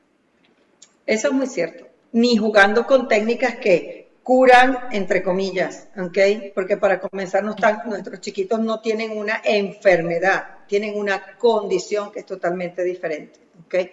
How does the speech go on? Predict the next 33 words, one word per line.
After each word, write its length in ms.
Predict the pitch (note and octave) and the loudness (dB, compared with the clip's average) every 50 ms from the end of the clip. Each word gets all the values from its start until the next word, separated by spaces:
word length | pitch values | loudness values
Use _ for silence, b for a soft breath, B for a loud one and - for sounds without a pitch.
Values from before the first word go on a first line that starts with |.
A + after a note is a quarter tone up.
| B B B B B B B B B _ | B B B B B B B B B _
Eso, 600 | - G3+ F#3+ - - A3 G#3 G3+ F3+ - F3 - B B B B - | 2 2 2 4 4 4 4 4 2 -2 -6 -8 B B B B -2
eso 220 | - G#3 G3+ - A3 | 0 0 2 2 0
es 40 | |
como 300 | G#3+ - A#3+ A3+ A#3 G#3+ | 2 2 2 2 2 2
cuando 200 | - A3+ G#3 G3+ G3 | 2 2 2 4 4
le 80 | F#3+ | 2
digo 120 | F#3+ G3 G3+ | 2 2 2
a 40 | G#3+ | 0
los 100 | G#3+ G#3 | 2 0
papás, 340 | G#3 G3 - G3 F#3 F#3 - - | 0 2 2 2 2 2 0 0
"¿En 120 | G#3+ G3+ | 0 2
los 220 | G3 G3 F#3+ - | 2 2 0 0
ojos 220 | A3 G#3+ A3 B3 B3+ | -2 0 2 4 4
azules 420 | A#3+ G#3 - - G#3 G#3+ B3 C4 | 4 4 2 0 2 2 2 2
se 180 | B3+ B3 - - | 2 0 -4 -2
curan?". 420 | - A3 A#3 B3 C4+ D4+ - - - - | 0 0 2 2 2 0 -2 -8 -12 -8
No, 540 | F#3+ G3 F3+ F#3 - - - - _ _ _ - | -4 -2 -2 -2 -4 -8 -16 -20 _ _ _ -10
es 80 | E3+ | -8
una 240 | F3+ G3 G3 G3+ G3+ | -6 -4 -4 -4 -2
condición. 580 | - A3 G3+ F#3 E3+ - - B3+ B3+ - C4 - - _ - | -4 -6 -6 -6 -6 -2 0 0 0 0 -4 -12 -14 _ -8
Tú 140 | G3+ F#3+ | -8 -4
tienes 280 | - G#3 F#3+ F#3+ G#3+ A#3+ | 0 0 0 0 0 -2
los 200 | - A3+ - - | -2 -4 -2 -2
ojos 200 | F3+ F3 G3+ - | 0 0 2 2
azules, 460 | F3+ D#3 - - A#3 A3+ G3+ D3 B2+ - - - | 0 -2 -2 -4 -4 -2 -2 -2 -4 -6 -10 -6
punto. 400 | - A3+ A3+ A3 A3 A3 A#3 - _ _ _ _ _ _ | -4 -4 -4 -4 -6 -10 -12 -12 _ _ _ _ _ _
Tú 100 | - G3+ | -4 0
los 220 | G#3 A#3+ A#3+ A#3+ A#3+ | 2 2 2 0 -2
cuidas, 560 | A#3+ A#3 A#3 A#3 G#3 G3+ G3+ A#3 C4 C4 - B B B B B - | 0 2 2 4 6 6 6 6 4 0 -6 B B B B B -2
te 120 | A3 - | 0 2
pones 260 | F#3+ F#3+ F#3+ G#3 A#3+ | 2 2 2 2 0
lentes 260 | B3 A#3+ A3+ - A#3+ | 0 -2 0 -2 -2
oscuros, 680 | A#3 A#3+ A#3 - - - G#3 G3+ F#3+ F#3 F#3+ F#3 F#3 - | -2 -2 -6 -6 -2 0 4 4 4 6 4 2 0 -2